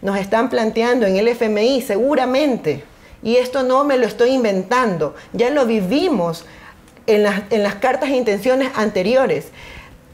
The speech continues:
Alza de, alza del iva, alza de gasolinas que ya la hicieron, los combustibles ya fueron alzados en sus precios.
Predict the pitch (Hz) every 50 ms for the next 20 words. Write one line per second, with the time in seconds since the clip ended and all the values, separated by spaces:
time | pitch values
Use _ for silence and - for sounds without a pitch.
0 | - - - - - - - - - - - - 233 262 294 302 294 311 254 233
1 | 214 208 208 226 - - - - 233 262 285 - 311 269 214 190 196 202 190 175
2 | 180 196 208 208 190 - - - - - - - - - - - - 247 269 302
3 | 302 320 302 269 226 208 - 214 233 269 302 311 302 302 - 214 196 180 180 202
4 | 220 254 320 311 214 196 - - 208 196 185 185 175 185 196 208 202 - - -
5 | - - 226 220 202 - 226 214 208 185 196 - 247 262 269 285 269 220 165 156
6 | 196 226 254 302 311 302 - - 220 240 240 262 247 208 175 160 - - 180 175
7 | 180 190 208 220 208 202 202 - - - 175 170 175 175 - 220 226 226 226 -